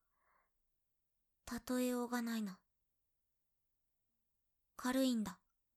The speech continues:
先輩の声聞くと、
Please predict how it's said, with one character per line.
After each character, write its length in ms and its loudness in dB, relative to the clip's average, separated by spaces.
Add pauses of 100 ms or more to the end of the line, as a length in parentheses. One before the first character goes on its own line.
(1200)
先 300 -2
輩 240 -2
の 140 -2
声 240 -6
聞 200 -10
く 120 -14
と、 160 -10